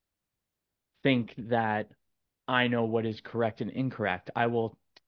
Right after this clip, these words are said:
adopt what I believe to be useful for the mission. And my, my mission is in alignment with yours. And then I think it's important to say, s-,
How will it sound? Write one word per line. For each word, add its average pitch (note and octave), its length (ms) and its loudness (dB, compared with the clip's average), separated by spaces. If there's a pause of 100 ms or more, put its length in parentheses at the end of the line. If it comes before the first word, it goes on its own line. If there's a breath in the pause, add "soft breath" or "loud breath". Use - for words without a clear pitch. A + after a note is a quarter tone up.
adopt B2 520 -2
what A2+ 180 0
I G#2+ 160 -4
believe A2 420 -4 (120)
to A2+ 120 -4
be G#2 340 -8 (300 soft breath)
useful C#3+ 680 2 (100)
for B2+ 180 2
the G#2 100 -2
mission. G#2+ 600 -4 (600 soft breath)
And A2+ 100 -2
my, A2 180 -2 (120)
my A2+ 200 0
mission G#2+ 460 -2 (140)
is G#2+ 380 0 (1160 soft breath)
in C#3 120 4
alignment B2+ 500 6
with G#2+ 140 0
yours. A2 540 2 (400)
And A#2+ 140 2
then A#2 80 2
I A#2 100 2
think C#3+ 220 0
it's A#2+ 140 -2
important A#2+ 460 2
to A2+ 60 0
say, A#2+ 340 0
s-, - 260 -18